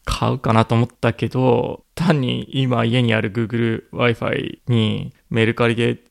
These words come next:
四十ドルぐらいで買ったのかな。<laughs> 追加すればいいだけだから。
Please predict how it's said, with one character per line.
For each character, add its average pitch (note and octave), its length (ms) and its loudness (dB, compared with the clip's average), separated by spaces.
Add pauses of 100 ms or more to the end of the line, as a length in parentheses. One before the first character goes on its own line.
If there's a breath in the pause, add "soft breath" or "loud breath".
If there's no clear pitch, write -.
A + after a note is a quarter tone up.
四 C3+ 220 2
十 B2 160 0
ド B2+ 80 -2
ル B2+ 40 -2
ぐ C#3 80 2
ら E3+ 60 6
い - 40 4
で - 60 2
買 - 140 -2
っ - 40 -14
た - 120 2
の G#2+ 80 4
か - 180 -6
な。 - 120 -10 (640 loud breath)
<laughs> - 720 2
追 C#3+ 200 4
加 C#3+ 160 6
す C#3 140 2
れ C3+ 80 4
ば A2 240 0 (720 loud breath)
い A2 360 -4
い - 40 -10
だ G#2+ 160 -2
け A#2 160 -2
だ G2+ 160 -2
か G#2 80 -8
ら。 - 240 -4